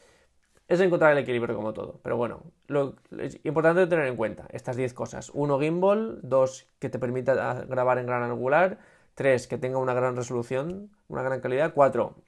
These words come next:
por-, ponerle, poder ponerle filtros de densidad neutra. Cinco, que el diafragma sea cuanto más luminoso, mejor. Seis,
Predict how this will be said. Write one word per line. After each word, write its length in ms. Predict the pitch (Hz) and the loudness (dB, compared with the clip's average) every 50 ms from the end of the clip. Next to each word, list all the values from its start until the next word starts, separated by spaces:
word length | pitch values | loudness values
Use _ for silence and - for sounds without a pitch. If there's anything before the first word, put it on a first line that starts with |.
| _ - | _ -4
por-, 300 | - 127 123 127 - - | -4 -4 -4 -4 -8 -8
ponerle, 920 | - 135 135 131 135 135 139 143 143 139 139 135 135 135 135 135 135 131 131 - | -2 -2 0 2 0 0 0 0 0 2 2 2 2 2 2 2 0 0 0 2
poder 180 | 135 139 139 | 2 2 2
ponerle 360 | 139 151 147 143 135 139 135 | 2 0 0 0 0 0 -2
filtros 400 | 135 - 139 131 - - 131 123 | -2 -2 -6 -6 -4 -4 -2 0
de 60 | 123 123 | 0 0
densidad 340 | 123 123 131 135 127 131 | 0 0 2 2 2 2
neutra. 420 | 131 139 143 143 160 170 196 240 240 _ _ _ _ _ _ _ _ _ _ _ _ _ _ _ - | 2 0 -2 -2 0 -2 -2 -2 -4 _ _ _ _ _ _ _ _ _ _ _ _ _ _ _ -12
Cinco, 300 | - - 156 156 139 123 | -4 -2 0 0 0 0
que 60 | 117 | 0
el 80 | 131 123 | 2 2
diafragma 460 | 120 120 120 - 139 135 135 139 131 | 2 2 2 2 0 0 2 0 -2
sea 200 | - 139 135 127 | 0 2 0 2
cuanto 240 | 120 117 110 110 117 | 2 -2 -4 -4 -4
más 140 | 120 123 117 | -4 -4 -6
luminoso, 580 | 123 120 123 127 127 127 120 110 - - - _ _ | -4 -6 -4 -4 -6 -6 -6 -10 -10 -12 -18 _ _
mejor. 460 | - 110 107 - - 151 180 226 240 _ _ _ _ _ _ _ _ _ _ _ _ _ _ _ _ _ | -14 -12 -12 -6 -4 -4 -4 -4 -8 _ _ _ _ _ _ _ _ _ _ _ _ _ _ _ _ _
Seis, 580 | - - - 151 151 127 98 - - - _ | -8 -2 0 2 2 2 0 -4 -8 -18 _